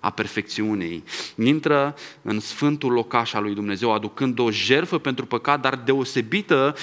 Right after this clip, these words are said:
de toate jertfele din trecut. Dacă în trecut marele preot venea cu, cu o jertfă care trebuia testată și adusă, de data aceasta acest mare preot este trimis, dar unde este jertfa?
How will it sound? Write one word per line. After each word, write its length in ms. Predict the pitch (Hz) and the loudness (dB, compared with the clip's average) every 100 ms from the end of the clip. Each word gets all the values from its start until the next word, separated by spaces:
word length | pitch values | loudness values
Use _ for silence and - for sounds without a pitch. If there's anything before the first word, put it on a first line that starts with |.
| - - | -8 -4
de 440 | 135 147 180 214 - - _ _ _ _ - | 4 4 4 -2 -14 -20 _ _ _ _ 0
toate 280 | 165 208 | 2 2
jertfele 460 | 185 151 196 139 107 | 0 0 -2 -2 -2
din 140 | 95 | -2
trecut. 440 | 92 - - - - - _ - - | -6 -8 -10 -14 -16 -20 _ -20 -2
Dacă 240 | 160 165 | 2 2
în 60 | 160 | 2
trecut 240 | 170 240 | 2 2
marele 380 | 190 196 226 202 | 4 6 6 2
preot 280 | 185 208 190 | 2 4 4
venea 280 | 156 170 190 | 4 4 4
cu, 220 | 190 175 - - | 4 4 2 2
cu 80 | 165 | 4
o 60 | |
jertfă 400 | 147 123 196 196 | 6 6 4 2
care 220 | 180 165 147 | 2 2 2
trebuia 260 | 156 190 | 2 2
testată 580 | 185 156 - 175 185 185 | 2 0 2 2 2 2
și 120 | - | 2
adusă, 540 | 143 131 156 226 - 127 | 2 2 0 0 2 4
de 120 | 147 | 6
data 220 | 185 214 | 6 6
aceasta 340 | 180 214 208 | 4 4 4
acest 320 | 180 214 208 - - | 4 4 0 -4 -4
mare 400 | 185 180 202 214 | 4 6 8 6
preot 300 | 202 208 202 | 2 2 4
este 220 | 196 180 180 | 4 4 4
trimis, 760 | 170 156 185 233 - - - - _ _ - - _ _ - | 6 6 6 4 0 -8 -10 -20 _ _ -20 -20 _ _ -4
dar 180 | 131 | -2
unde 160 | 143 147 | 2 2
este 200 | 147 147 | 0 0
jertfa? 520 | 143 180 - - - | 0 0 -2 -6 -8